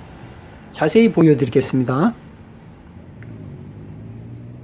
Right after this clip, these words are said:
자, 가까이서 다시 한번 찍어봤는데요. 상당하죠? 대단합니다, 건물들이.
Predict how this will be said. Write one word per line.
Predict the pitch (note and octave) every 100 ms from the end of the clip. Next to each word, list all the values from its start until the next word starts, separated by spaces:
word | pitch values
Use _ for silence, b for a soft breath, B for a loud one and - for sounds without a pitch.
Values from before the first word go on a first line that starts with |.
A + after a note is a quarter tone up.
| - - - - - - -
자, | - C#3+
가까이서 | - E3 F#3 E3 F3+
다시 | C#3 D3
한번 | D#3 D#3 D3+
찍어봤는데요. | A3 G3+ D#3 C#3 B2 C#3 G3+ B2 - - - - - - - - - - - - - - - - - - - - - - - - - - - - - - - - - - - - - - - -
상당하죠? | - F#3 G3 D#3+ C#3 D3 B3 - - -
대단합니다, | B2+ D3 F3 D#3 C#3+ C3+
건물들이. | C3 C3 B2 A#2+ C#3+